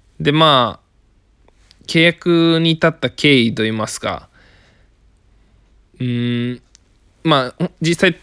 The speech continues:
トライアウトを受けたんですけど、トライアウトの前に、まあ、ジーエムの伊藤さんから連絡があって、ちょっとやり取りは続いてて、まあ、その間にもチームが決まればプレー見たいねっていう話はしてくれてたんですけど、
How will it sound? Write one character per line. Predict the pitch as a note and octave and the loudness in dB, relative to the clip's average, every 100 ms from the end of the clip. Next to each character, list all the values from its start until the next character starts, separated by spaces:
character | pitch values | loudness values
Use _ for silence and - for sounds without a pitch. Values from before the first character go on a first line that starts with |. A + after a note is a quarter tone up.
| - | -2
ト | G#3 | 2
ラ | G#3 | 6
イ | |
ア | G#3 | 4
ウ | E3+ | 2
ト | |
を | A#2 | -2
受 | A#2+ | -2
け | |
た | A#2 | -4
ん | |
で | A2+ | -4
す | - | -4
け | |
ど、 | A#2+ | -4
ト | A2 D#3+ | 2 4
ラ | |
イ | E3+ | 4
ア | F3+ | 4
ウ | F3+ | 2
ト | C3 | -2
の | A#2+ | 0
前 | B2+ A#2+ | 0 0
に、 | A2 G#2+ C#3 | -2 -8 -10
ま | - A#2 | -4 -2
あ、 | |
ジ | A#2+ | 0
ー | B2 | 0
エ | |
ム | B2+ | 0
の | B2+ | -2
伊 | |
藤 | B2+ C#3 | -2 -2
さ | C3 C3+ | 0 0
ん | C3+ | 0
か | C3+ | 2
ら | C3+ B2+ - - | 2 0 -4 -8
連 | - C3 | -2 0
絡 | C3 C#3 | 0 2
が | C#3 | 0
あ | |
っ | - | 0
て、 | A2+ | -4
ち | - | -4
ょ | |
っ | D#3+ | -4
と | B2+ A2+ - - - - - _ _ | -4 -6 -10 -20 -20 -20 -20 _ _
や | B2 B2 | 0 0
り | |
取 | C3+ C3 | 2 0
り | A#2 | 2
は | G2 - - _ | -2 -4 -14 _
続 | - B2 B2+ | -6 -2 0
い | B2 | 0
て | B2+ | -2
て、 | B2+ C3 B2 G2+ _ _ _ _ | 0 2 2 -2 _ _ _ _
ま | E3 D#3 | 0 2
あ、 | |
そ | C3 D#3 | 2 0
の | D3+ | -2
間 | D3 E3+ | 2 2
に | D3 | 2
も | B2 A2+ - _ | -2 -6 -10 _
チ | - E3 | -2 0
ー | |
ム | D3 | 0
が | A#2+ | -2
決 | - | 0
ま | D#3 | 2
れ | E3+ | 4
ば | D#3 | 2
プ | C3 C#3 | 0 0
レ | C#3+ B2+ | 2 2
ー | |
見 | A#2+ | 0
た | D3 | 0
い | C3 | 0
ね | B2+ | -2
っ | |
て | B2 A2+ | -6 -8
い | |
う | A#2 | -6
話 | B2 A#2+ B2+ | -4 -4 -4
は | A2 | -4
し | - | -4
て | |
く | A#2 | -2
れ | B2 | 0
て | B2+ | 0
た | - | -2
ん | G#2+ | -4
で | |
す | - | -4
け | - | -4
ど、 | A2+ A#2+ | 0 0